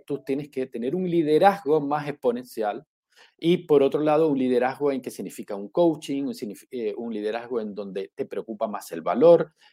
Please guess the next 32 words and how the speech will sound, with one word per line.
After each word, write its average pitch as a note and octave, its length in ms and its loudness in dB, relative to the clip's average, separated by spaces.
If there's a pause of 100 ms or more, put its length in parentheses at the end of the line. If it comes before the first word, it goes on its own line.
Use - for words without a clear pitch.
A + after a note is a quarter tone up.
(160)
un D#3 260 2
liderazgo C3 540 0
en A#2+ 140 -2
donde G#2+ 260 -4
tienes F3 420 -4
una C#3+ 160 -2
flexibilidad A#2+ 1300 -2 (320)
en G#2 320 -8
que F#2 340 -6 (380)
no D3 380 -2
te, A#2 680 4 (460)
no C3 160 -6
te C3+ 160 -4
cohibes B2+ 720 0
con A2+ 220 -6
el G2 160 -8
cambio D#3+ 300 2
que - 60 -4
está - 140 -10
teniendo A2+ 280 -6
el B2+ 60 -4
mercado C#3 520 2 (260)
y, D#3 80 -4
por D3+ 180 4
otro D3 200 2
lado, D#3 480 6 (220)
que C3+ 360 2
se - 240 -6
te A2 140 -4
hace B2+ 200 -2
más E3 320 0
fácil G#3 600 -4